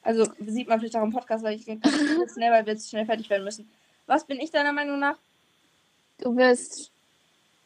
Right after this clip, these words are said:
Speaker 1: Ich bin
Speaker 2: Du
Speaker 1: nichts.
Speaker 2: bist
Speaker 1: Ich bin alles und nichts.
Speaker 2: Ja. Keine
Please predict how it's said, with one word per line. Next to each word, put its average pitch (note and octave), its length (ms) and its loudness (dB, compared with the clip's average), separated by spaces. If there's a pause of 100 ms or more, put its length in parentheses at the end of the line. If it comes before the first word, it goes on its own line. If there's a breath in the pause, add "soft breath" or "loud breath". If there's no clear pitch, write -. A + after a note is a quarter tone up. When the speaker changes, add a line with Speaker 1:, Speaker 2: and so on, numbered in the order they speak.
(1900)
Speaker 1:
Ich A3 120 -16
bin A3+ 120 -6
Speaker 2:
Du G#3 60 0
Speaker 1:
nichts. G#3 120 2
Speaker 2:
bist G#3 320 2 (100)
Speaker 1:
Ich A3 120 -20
bin A3+ 140 -4
alles A#3 240 4
und G#3+ 100 -2
nichts. G#3+ 300 -6 (600)
Speaker 2:
Ja. G#3 340 2 (1600)
Keine A3+ 200 4